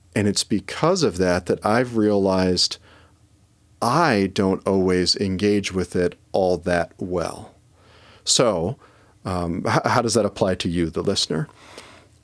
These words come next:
Well, for example, it means, you know, if you come to me and say, "Okay, Kevin, let's talk about Facebook. How should I use it or not?"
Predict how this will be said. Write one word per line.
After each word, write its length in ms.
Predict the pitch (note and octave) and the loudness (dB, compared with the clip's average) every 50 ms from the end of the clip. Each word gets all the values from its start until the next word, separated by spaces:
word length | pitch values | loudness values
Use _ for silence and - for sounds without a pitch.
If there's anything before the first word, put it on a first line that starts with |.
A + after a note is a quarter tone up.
| _ _ - | _ _ 0
Well, 420 | C#3 C3+ A#2 F#2+ F#2 A2 D3 - - _ _ _ _ _ _ _ _ _ _ _ _ _ _ _ _ _ _ | 0 2 2 2 2 0 -2 -4 -10 _ _ _ _ _ _ _ _ _ _ _ _ _ _ _ _ _ _
for 200 | - - C3+ A#2+ | 0 2 2 2
example, 600 | A2+ A2 G#2+ - B2+ C3 E3+ F#3 - - A2+ G#2+ | 2 2 2 2 2 2 2 0 2 2 2 2
it 100 | G#2 - | 2 2
means, 500 | A#2+ B2 A2+ A2+ A2 G#2+ G#2 G#2 G2+ - | 2 2 2 4 4 4 2 2 2 2
you 60 | C3+ G#2+ | 2 2
know, 60 | F#2+ | 0
if 100 | F#2+ - | 0 0
you 80 | A2 | -2
come 260 | - - D#3+ D#3 D#3+ C#3+ | 0 2 2 2 2 2
to 100 | B2 A2 | 2 4
me 240 | A#2+ C3 C3+ B2 | 4 4 4 2
and 120 | A#2+ A2+ G#2 | 2 2 0
say, 180 | - A#2+ G#2+ | 2 2 4
"Okay, 320 | A2 A#2 A2+ - - G#2+ F#2 | 2 2 2 0 0 -2 -2
Kevin, 340 | - - G#2+ G2 F2+ G2 G#2 | 0 0 0 0 2 2 2
let's 180 | A2+ A2+ - | 2 2 0
talk 240 | - C3 A#2 A2+ - | 2 2 0 2 2
about 200 | A2 G#2 F#2+ - | 0 0 0 -2
Facebook. 640 | - - G#2+ F#2 E2+ - - - A2 G2+ G2+ - | -2 -2 -2 0 0 -2 -2 -2 -2 -2 -2 -2
How 180 | - - A2+ G#2+ | -2 0 0 0
should 200 | - - - G#2+ | 0 -2 0 0
I 60 | F#2+ | 0
use 400 | F#2+ F#2 F#2 F#2+ G2 F#2+ F#2 G2+ | 2 2 2 2 2 2 2 0
it 100 | G2 F#2 | 0 2
or 100 | F#2+ F2 | 2 2
not?" 260 | F2 F#2 F#2 F#2 - | 2 2 0 0 -4